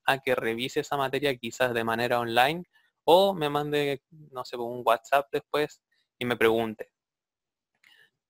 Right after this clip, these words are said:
The imperatives are sentences that start with a verb and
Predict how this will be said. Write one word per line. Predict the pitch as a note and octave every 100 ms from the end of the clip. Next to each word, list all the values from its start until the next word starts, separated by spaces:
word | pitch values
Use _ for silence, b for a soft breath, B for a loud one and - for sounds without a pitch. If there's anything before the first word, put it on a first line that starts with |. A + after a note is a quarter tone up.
| _ _
The | C3 C3 B2+ -
imperatives | C#3 C3 A#2 F3+ G3+ F#3+ D#3+ E3 - - _ _ _ _
are | C3+ C3+
sentences | - D3+ D3+ D3 D3 C#3 - C#3+
that | B2 A2+ -
start | - _ D#3+ E3+ E3 - _ _
with | C3+ B2+
a | A#2+ A2+
verb | C3+ C3+ - - _ _ _
and | B2+ B2+ B2